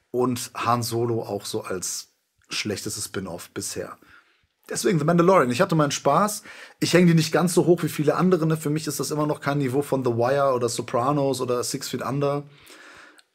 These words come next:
Aber das ist von dem, was momentan so gibt, das Beste aus dem Star Wars-Universum. Es macht jede Menge Spaß und bin mal gespannt,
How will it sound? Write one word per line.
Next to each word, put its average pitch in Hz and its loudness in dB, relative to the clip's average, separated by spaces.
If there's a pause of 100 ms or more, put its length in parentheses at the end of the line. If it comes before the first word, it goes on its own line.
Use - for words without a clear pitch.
(260)
Aber 117 2
das 110 -4
ist 156 -2
von 131 -4
dem, 135 0
was 120 -2
momentan 131 -2
so 120 -4
gibt, 208 -2
das - -4
Beste 151 2
aus 113 2
dem 113 -6
Star 165 -2
Wars-Universum. 147 0
Es - -6
macht 127 -6
jede 131 -2
Menge 123 -2
Spaß 113 -4
und 104 -10
bin 156 0
mal 165 2
gespannt, 135 -4